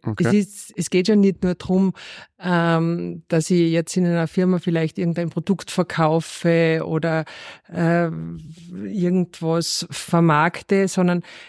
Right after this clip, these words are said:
Speaker 2: da, da geht's um, um,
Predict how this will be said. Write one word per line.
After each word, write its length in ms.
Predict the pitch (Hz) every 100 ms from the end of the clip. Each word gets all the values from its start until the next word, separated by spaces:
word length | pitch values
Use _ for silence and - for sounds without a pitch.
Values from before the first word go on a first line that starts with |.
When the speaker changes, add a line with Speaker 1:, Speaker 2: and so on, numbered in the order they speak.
| - _ - 156 160 - _ _ _
Speaker 2:
da, 160 | - 160
da 140 | 160
geht's 300 | 151 160 156
um, 300 | 160 151 143 -
um, 320 | 156 143 143